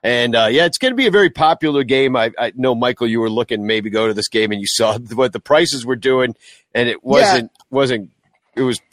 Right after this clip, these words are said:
Speaker 1: pretty expensive.
Speaker 2: Apparently, the Mets fans in Chicago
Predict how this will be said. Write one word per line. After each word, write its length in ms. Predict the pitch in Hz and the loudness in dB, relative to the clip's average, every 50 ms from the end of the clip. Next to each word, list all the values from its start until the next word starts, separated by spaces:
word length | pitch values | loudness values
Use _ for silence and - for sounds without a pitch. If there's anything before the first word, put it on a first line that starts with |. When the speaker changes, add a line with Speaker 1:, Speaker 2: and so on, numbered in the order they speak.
| _ | _
Speaker 1:
pretty 260 | - - 208 165 131 | 0 2 2 4 2
expensive. 680 | 123 - - - - 151 160 151 - - 113 104 101 95 - - _ _ _ _ _ _ _ _ - | 0 -2 -4 -2 0 0 0 0 -2 -4 -6 -6 -6 -10 -14 -20 _ _ _ _ _ _ _ _ -4
Speaker 2:
Apparently, 840 | 135 - - 196 208 247 254 247 208 165 165 170 156 151 147 143 139 | -2 0 2 2 4 4 4 2 2 2 2 4 4 4 4 4 2
the 240 | 120 120 123 135 117 | 0 0 2 2 4
Mets 520 | 117 127 131 131 147 156 160 - - - - | 4 4 4 4 2 2 0 -4 -6 -6 -4
fans 460 | - 135 131 127 120 120 117 - - - | -2 0 0 2 2 0 0 -2 -2 0
in 260 | - 147 151 156 160 151 | 2 4 4 4 4 2
Chicago 1200 | - - - 147 151 131 - - 139 127 127 139 139 135 120 120 107 104 101 98 98 95 - | 0 -2 0 0 0 -2 -2 -4 -4 0 2 2 2 2 2 2 2 2 2 0 0 -2 -6